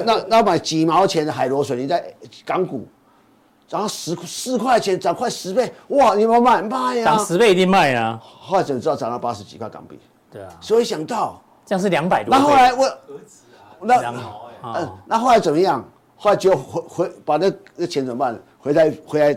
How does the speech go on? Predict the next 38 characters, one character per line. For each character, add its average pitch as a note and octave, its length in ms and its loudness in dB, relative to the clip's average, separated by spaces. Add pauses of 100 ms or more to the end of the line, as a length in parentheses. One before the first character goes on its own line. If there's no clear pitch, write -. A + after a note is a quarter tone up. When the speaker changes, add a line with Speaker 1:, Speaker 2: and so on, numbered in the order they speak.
(140)
Speaker 1:
买， - 80 -12 (180)
买 B2 200 -8
台 C3+ 180 -4
湾 D#3 100 -4
的 C#3+ 160 -4
那 A#2 80 -8
十 C#3 240 -10
块 D3+ 160 -2
钱 C3 160 -4
左 A2+ 140 -10
右 B2 80 -6
的 A#2+ 60 -6
台 G#2 180 -12
泥、 A2+ 160 -8
亚 F#2 120 -12
泥、 G2 120 -10
嘉 A2+ 200 -10
泥。 A2 40 -6
Speaker 2:
哦， A#2+ 560 -14
那 C3 140 -12
也 G#2 60 -14
不 F#2+ 120 -20
错 A2 240 -10
啊。 - 20 -10 (220)
Speaker 1:
就， E3+ 160 -6
就 - 60 -4
一 G3 80 -2
路 G#3 160 0
这 E3+ 80 0
样 F#3 120 2
走， - 160 -6
走， A#2+ 120 -4
走， B2 120 -2
走， B2 140 -2
走。 G#2+ 80 -6 (420)
所 - 140 2
以 - 140 4 (160)
我， F#3+ 120 0